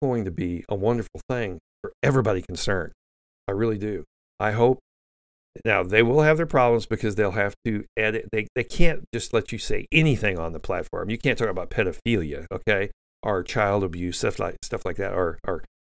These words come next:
you know, hardcore violence. I mean, th-, there are certain things they're gonna wanna, want to police.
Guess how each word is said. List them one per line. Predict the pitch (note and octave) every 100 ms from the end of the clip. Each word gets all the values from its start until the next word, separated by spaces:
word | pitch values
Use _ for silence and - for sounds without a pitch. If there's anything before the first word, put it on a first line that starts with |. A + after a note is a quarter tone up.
| -
you | G2
know, | -
hardcore | A#2 G#2 - F#2+ F2+
violence. | F#2 F#2 F#2 F2 F2 B2+
I |
mean, | B2 - -
th-, | - -
there | - D#3+
are | B2+
certain | C#3+ A#2
things | A2+ G#2
they're | G2 F#2
gonna | F2
wanna, | E2+ E2+ - _ _ -
want | G#2 F2
to | - F2+ -
police. | A#2+ F3 D#3+ - -